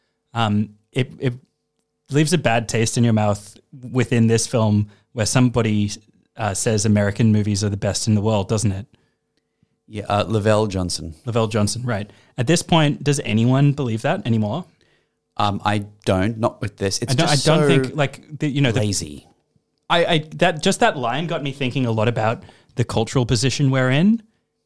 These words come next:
Speaker 1: Like, he-, hearing characters in this fairly desperate film say, you know, "Well, American entertainment's great. We make the best movies in the world." And I was thinking, like, does anyone really believe this? And, you know, and it ends with this big, "We spent way too much money."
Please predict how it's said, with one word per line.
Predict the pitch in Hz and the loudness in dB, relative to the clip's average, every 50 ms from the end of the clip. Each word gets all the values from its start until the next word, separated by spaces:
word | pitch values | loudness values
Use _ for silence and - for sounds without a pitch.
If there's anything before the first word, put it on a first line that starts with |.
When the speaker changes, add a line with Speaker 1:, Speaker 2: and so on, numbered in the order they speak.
| _ _ - | _ _ -12
Speaker 1:
Like, | 110 - | -6 -2
he-, | - 147 139 - | -2 -2 -2 -2
hearing | 123 123 127 127 123 120 120 117 113 104 - - - 131 - _ | -2 0 2 2 2 2 2 0 0 -2 -6 -10 -18 -20 -20 _
characters | - - 123 110 107 - - 123 107 117 | -6 -2 -2 -2 -2 0 -2 0 2 4
in | 110 110 | 2 2
this | 107 104 | 2 0
fairly | - - 113 110 107 104 | -2 -2 -2 0 -2 -2
desperate | 104 120 107 104 - - - 107 107 - | -2 -4 -4 -4 -4 -4 -4 -6 -6 -6
film | - - 113 98 98 104 | -6 -4 -4 -2 -2 -2
say, | 104 - 110 98 | -4 -4 -6 -6
you | 98 101 104 | -4 -2 -2
know, | 101 101 104 | -4 -4 -4
"Well, | 104 107 110 | -8 -8 -6
American | 104 110 113 117 110 - 113 | -6 -6 -6 -6 -2 0 0
entertainment's | 104 104 107 107 - 113 104 101 107 107 - - | 0 0 -2 -2 -4 -2 0 0 0 0 -2 -4
great. | - 113 104 107 113 113 | -6 -8 -8 -8 -8 -6
We | 113 107 | -4 -4
make | 101 101 - | -4 -4 -6
the | - | -8
best | 107 110 104 - - | -8 -6 -6 -2 0
movies | 117 113 107 110 104 107 | 0 0 0 -2 -4 -2
in | 110 | -2
the | 107 110 | -2 -2
world." | 110 107 101 107 107 | -2 -4 -4 -6 -6
And | 113 | -6
I | 113 | -6
was | 110 - | -6 -6
thinking, | - 113 110 123 120 | -6 -6 -6 -6 -6
like, | 117 107 | -8 -6
does | - 131 110 113 | -6 -6 -6 -6
anyone | 110 117 117 123 117 113 113 | -4 -4 -2 -2 -2 -2 -2
really | 110 110 110 113 113 117 110 | -4 -4 -6 -4 -4 -4 -4
believe | 117 113 107 104 110 113 107 | -4 -6 -6 -6 -6 -6 -2
this? | 123 143 151 147 - - | 0 0 0 0 -2 -4
And, | 160 135 | -4 -4
you | 120 | -4
know, | 113 110 110 | -4 -4 -4
and | 107 110 | -4 -4
it | 110 - | -6 -4
ends | - 131 123 120 113 120 | -2 0 2 2 2 0
with | 123 123 - | -2 -2 -2
this | 131 120 | -4 -4
big, | - - 127 117 113 107 | -4 -6 -6 -6 -6 -6
"We | 127 113 | -6 -6
spent | - - 123 117 131 | -4 -4 -4 -6 -6
way | 131 123 117 | -6 -6 -8
too | 110 - 139 120 | -6 -6 -6 -6
much | 120 110 110 - - | -6 -8 -10 -10 -12
money." | 123 113 110 110 107 107 107 107 | -12 -10 -10 -10 -10 -10 -10 -12